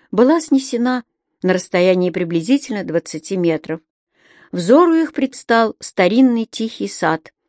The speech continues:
давно заброшенный, причудливый, тенистый, с высокими вековыми деревьями. Влажные, топкие, заросшие зелёным мхом аллеи были усыпаны осенними жёлтыми листьями. Беспорядочные кучи мусора,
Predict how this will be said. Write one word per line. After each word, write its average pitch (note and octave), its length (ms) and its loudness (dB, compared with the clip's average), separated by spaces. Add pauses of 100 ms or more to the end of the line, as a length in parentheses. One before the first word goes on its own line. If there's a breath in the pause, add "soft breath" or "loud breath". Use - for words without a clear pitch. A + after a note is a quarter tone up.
(260)
давно E3 340 4
заброшенный, G3 760 -2
причудливый, F3 800 -10
тенистый, F3 640 -4 (340 soft breath)
с - 140 -8
высокими C4 500 4
вековыми G#3 560 0
деревьями. D#3 800 0 (520 loud breath)
Влажные, G#3 680 2
топкие, F3+ 640 0
заросшие G#3+ 580 2
зелёным G3 480 -2
мхом G3 340 -2
аллеи E3 580 0 (320 loud breath)
были F#3 220 2
усыпаны E3+ 560 0
осенними C4 540 0
жёлтыми F3+ 480 -2
листьями. D3 640 -4 (520)
Беспорядочные A3 880 -2
кучи A#3+ 400 -4
мусора, G#3+ 640 -2